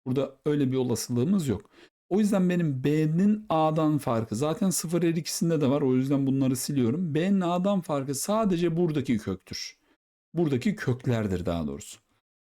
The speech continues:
O zaman benim bu elemanları toplamı, yani buradaki kökler toplamımız nedir? Eksi B bölü A'dır. O da nedir arkadaşlar? Eksi bir olarak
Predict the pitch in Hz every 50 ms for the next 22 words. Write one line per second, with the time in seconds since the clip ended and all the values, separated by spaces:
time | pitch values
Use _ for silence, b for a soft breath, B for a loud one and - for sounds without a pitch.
0 | _ _ _ _ - 151 180 190 190 185 180 175 180 180 180 170 156 156 214 -
1 | - 190 156 165 165 165 160 160 156 156 151 151 151 - - - 123 120 - 104
2 | 98 92 87 87 - _ - 120 123 127 127 113 110 123 156 165 156 143 135 120
3 | - 160 - - 139 127 123 - 147 143 147 139 - 131 127 - - 135 127 135
4 | 135 131 131 147 165 156 135 139 170 - B B B B B B _ _ _ _
5 | - 131 131 - - - - 123 117 127 151 180 190 175 156 143 127 120 143 156
6 | - - _ 127 123 139 131 104 101 120 - - - _ _ 147 135 151 143 147
7 | 151 135 120 107 101 98 95 - 90 92 95 - - 175 190 - - _ - 123
8 | 120 - - - 139 139 143 139 120 98 98 110 151 185 - -